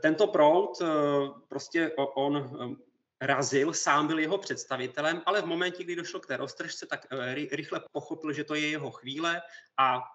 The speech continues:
eh, vlastně začal kritizovat tento přístup a teprve po té roztržce se s-, eh, se vlastně on plně orientuje na Sovětský svaz. Také Sovětský svaz si v roce devatenáct set čtyřicet osm už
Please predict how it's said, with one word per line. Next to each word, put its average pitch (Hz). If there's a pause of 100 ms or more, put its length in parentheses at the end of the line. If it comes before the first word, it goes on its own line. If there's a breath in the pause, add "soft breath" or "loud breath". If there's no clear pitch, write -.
eh, 120 (340)
vlastně 123
začal 143
kritizovat 165
tento 160
přístup 151
a -
teprve 180 (100)
po 160
té 160
roztržce 165 (240 loud breath)
se -
s-, -
eh, 127 (120)
se -
vlastně 147
on 143 (100)
plně 175
orientuje 151
na 147
Sovětský 156
svaz. 143
Také 151
Sovětský 156
svaz 143
si 147
v 135
roce 143
devatenáct 147
set 151
čtyřicet 143
osm -
už -